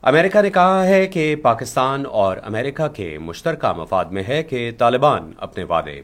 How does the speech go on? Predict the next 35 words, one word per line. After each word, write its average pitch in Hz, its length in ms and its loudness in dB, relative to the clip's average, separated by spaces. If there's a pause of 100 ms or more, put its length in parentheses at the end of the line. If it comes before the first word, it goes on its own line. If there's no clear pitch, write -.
پورے 104 240 -4
کریں 80 280 -8 (280)
اور 78 260 0
داعش، 104 480 -2 (180)
تحریک 135 380 -2
طالبان 95 380 -2
پاکستان 110 580 -4 (260)
اور 85 360 2
القاعدہ 110 560 0
جیسے 82 340 -6 (180)
دہشت 120 400 -4
گرد 90 460 -4
گروہوں 127 300 0
کو 82 240 -8 (240)
خطے 165 320 -4
کی 127 120 -8
سیکیورٹی 123 640 -2
اور 104 180 2
سلامتی 131 500 -4
کو 85 160 -8
نقصان 85 440 -4 (120)
نہ 104 300 -2
پہنچانے 82 420 -6
دیں۔ 76 200 -6 (1000)
بدھ 135 180 0
کے 143 100 2
روز 139 280 2 (100)
واشنگٹن 123 540 -2
میں 120 240 -2
ہفتہ 104 180 -2
وار 87 180 0
بریفنگ 92 440 -6
میں 120 160 -4
محکمہ 92 340 -6 (120)
خارجہ 92 260 0